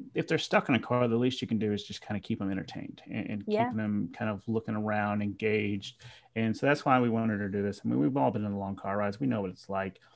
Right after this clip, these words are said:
Speaker 1: The kids start getting on your nerves, asking if we're there yet. When are we gonna stop to eat? And, you know, if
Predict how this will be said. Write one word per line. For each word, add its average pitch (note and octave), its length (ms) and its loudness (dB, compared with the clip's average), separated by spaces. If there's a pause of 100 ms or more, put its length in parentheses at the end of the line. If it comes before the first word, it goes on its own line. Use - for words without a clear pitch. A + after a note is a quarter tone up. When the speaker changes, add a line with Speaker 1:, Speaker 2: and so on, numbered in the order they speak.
(320)
Speaker 1:
The G#2+ 60 -10
kids C3+ 240 -2
start A2 220 0
getting A2+ 200 0
on A2 80 4
your A2 100 2
nerves, G2+ 380 0
asking G2+ 300 0
if G#2 140 -6
we're G#2+ 80 -2
there G2 320 -4
yet. F#2+ 560 -6
When G2+ 160 -4
are G#2+ 40 -2
we G#2 120 -2
gonna G2+ 260 -4
stop G2+ 340 -2
to - 160 -12
eat? G2 380 -4
And, G#2 240 -4
you G2+ 120 -2
know, G2+ 200 -2
if G#2 300 -8